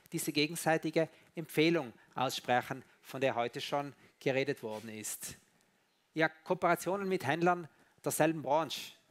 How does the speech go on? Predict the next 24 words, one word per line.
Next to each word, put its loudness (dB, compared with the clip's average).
Auch -4
das 2
gibt -8
es -6
in -10
Südtirol -4
beispielsweise 2
im -12
Sportbereich, 0
im -8
Elektronikbereich. 0
Das -6
gibt -10
es 0
auch 4
im -8
Großen. 0
Das -4
kann -2
man -4
von -10
diesen -6
ganz 2
Großen -6